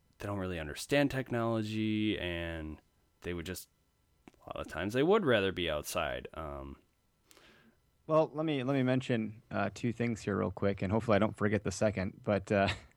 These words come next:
Speaker 2: <laughs> one of them is I, I've know someone that, uh,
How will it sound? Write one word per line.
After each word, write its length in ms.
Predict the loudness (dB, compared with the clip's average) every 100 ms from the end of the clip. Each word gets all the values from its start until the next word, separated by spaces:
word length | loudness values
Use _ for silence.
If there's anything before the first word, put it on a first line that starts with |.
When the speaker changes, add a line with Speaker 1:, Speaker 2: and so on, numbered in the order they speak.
| _ -20
Speaker 2:
<laughs> 440 | -20 -20 -20 _
one 140 | 4 6
of 60 |
them 180 | 8 8
is 160 | 8 6
I, 440 | 6 6 6 6
I've 240 | 4 0 -18 _ 0
know 200 | 2 2
someone 400 | 2 2 2 2
that, 220 | 0 -2 _ -8
uh, 160 | -8